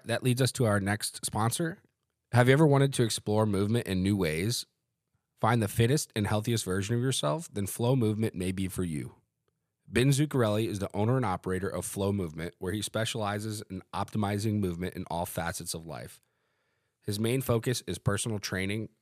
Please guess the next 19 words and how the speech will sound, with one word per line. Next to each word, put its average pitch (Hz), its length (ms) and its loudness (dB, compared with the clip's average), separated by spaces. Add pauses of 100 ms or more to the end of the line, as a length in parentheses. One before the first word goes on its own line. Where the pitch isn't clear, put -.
(140)
gymnastics, 95 840 -4 (120)
parkour, 110 580 0 (520)
and 104 120 2
all-around 104 500 2
functional 101 380 -2
fitness. - 560 -8 (600)
For 127 140 8
more 135 220 10
info, 104 360 2
please 139 280 2
check 139 200 0
out 131 140 4
the 113 100 2
Instagram 90 460 -2
page, 82 400 -2 (160)
Flow 123 280 4
Movement 117 420 2
nine 104 280 0
nine. 82 400 -4